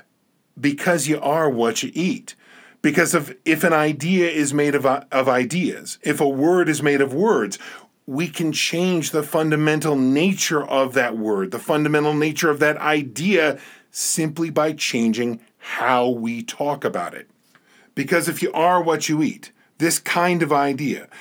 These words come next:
an idea whose only existence is in and due to other ideas, this kind of idea is, well,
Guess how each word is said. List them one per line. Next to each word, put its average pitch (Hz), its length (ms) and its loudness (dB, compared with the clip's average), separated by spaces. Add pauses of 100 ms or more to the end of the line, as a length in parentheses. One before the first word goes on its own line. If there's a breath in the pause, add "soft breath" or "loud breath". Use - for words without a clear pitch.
(160 loud breath)
an 147 120 4
idea 151 480 2
whose 170 240 0
only 208 640 2
existence 160 640 -2
is 143 380 -2
in 185 440 2
and 147 380 0
due 185 260 0
to - 380 -6
other 180 400 4
ideas, 87 580 -8 (520 soft breath)
this 165 260 0
kind 190 380 2
of 185 100 2
idea 147 460 0
is, 147 420 -2 (880 loud breath)
well, 170 280 2